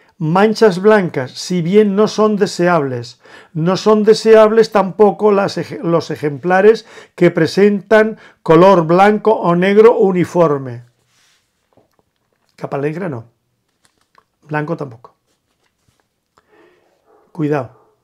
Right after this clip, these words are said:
que esto es del ochenta y tres. Todavía la cosa no estaba clara, pero ya este señor, por lo visto, lo tenía muy claro.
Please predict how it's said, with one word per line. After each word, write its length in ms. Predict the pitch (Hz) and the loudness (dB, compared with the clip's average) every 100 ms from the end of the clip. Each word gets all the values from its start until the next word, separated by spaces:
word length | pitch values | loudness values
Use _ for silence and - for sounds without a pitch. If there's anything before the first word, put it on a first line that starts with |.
| _ _ _ _ | _ _ _ _
que 120 | - 147 | -10 -10
esto 380 | - - 175 440 | -10 -6 -6 -6
es 800 | 185 156 180 240 262 - - - _ _ _ | -6 -2 0 -2 -4 -12 -18 -20 _ _ _
del 280 | 196 139 139 | -16 -12 -12
ochenta 460 | 135 - 131 120 120 | -12 -14 -16 -16 -20
y 60 | |
tres. 640 | 120 156 135 - - - _ _ _ _ _ _ _ _ _ _ | -16 -16 -16 -18 -20 -20 _ _ _ _ _ _ _ _ _ _
Todavía 440 | - 127 120 143 | -14 -12 -10 -6
la 140 | 151 139 | -6 -6
cosa 260 | 143 165 | -8 -8
no 80 | 151 | -10
estaba 300 | - 131 127 | -12 -14 -14
clara, 340 | 165 160 120 | -10 -10 -10
pero 160 | 120 131 | -16 -14
ya 120 | 139 | -12
este 200 | 139 - | -12 -16
señor, 380 | - - 139 151 | -20 -18 -16 -16
por 120 | - | -16
lo 120 | 139 131 | -18 -18
visto, 240 | 143 160 | -18 -18
lo 100 | 139 | -20
tenía 260 | 123 131 127 | -20 -20 -20
muy 140 | 131 | -20
claro. 340 | 127 131 113 | -20 -20 -20